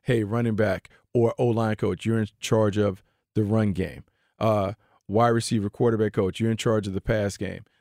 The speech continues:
Let's have these discussions to figure out the best way for us to make it happen."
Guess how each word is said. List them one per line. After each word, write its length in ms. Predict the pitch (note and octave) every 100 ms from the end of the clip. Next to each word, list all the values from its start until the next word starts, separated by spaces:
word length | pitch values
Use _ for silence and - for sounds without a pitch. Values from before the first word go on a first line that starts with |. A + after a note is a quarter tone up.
| -
Let's 180 | A2 A#2+
have 240 | A#2 B2 B2
these 200 | B2+ A#2
discussions 560 | A#2+ - A#2 A2 A2
to 60 | G2+
figure 340 | - A2 G#2+
out 220 | A2 G#2+ -
the 80 |
best 320 | G2 A2+ A2+ -
way 180 | A2 G#2
for 220 | - G#2
us 160 | G#2 -
to 280 | G#2+ G2+ G#2 _ _ _ _
make 200 | G#2+ G#2+
it 80 | G#2+
happen." 320 | A#2 G#2 -